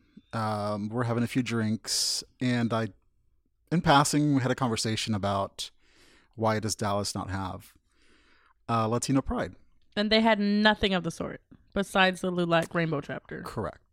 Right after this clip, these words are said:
Speaker 2: Got it.
Speaker 1: Well, we had a, um, with the chapter, we did have,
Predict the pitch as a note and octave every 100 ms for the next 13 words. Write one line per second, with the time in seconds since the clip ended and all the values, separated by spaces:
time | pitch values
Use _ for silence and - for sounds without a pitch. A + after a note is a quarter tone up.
0 | _ - D#3+ D3 - D#3 E3 D#3 D3+ D3+
1 | C3 A#2 G2 F2 - - - _ _ -
2 | E3 F3+ F3 D3 D3 C3+ C3 C3 A#2+ G#2+
3 | G#2